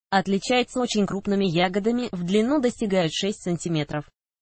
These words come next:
Вкусовые и товарные качества и свойства находятся на высоком уровне. Черная жемчужина. Дерево достигает в высоту до трех с половиной метров.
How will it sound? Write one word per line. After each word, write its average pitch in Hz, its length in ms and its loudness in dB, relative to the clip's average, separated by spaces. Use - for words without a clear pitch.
Вкусовые 214 600 2
и 196 40 -2
товарные 190 580 4
качества 269 500 -2
и 233 60 4
свойства 214 480 2
находятся 233 640 0
на 208 120 2
высоком 196 460 0
уровне. 160 420 0
Черная 185 500 2
жемчужина. 170 720 0
Дерево 185 420 4
достигает 185 560 0
в 185 60 -4
высоту 190 460 0
до 185 140 4
трех 240 260 -2
с - 80 -12
половиной 175 440 4
метров. 156 460 0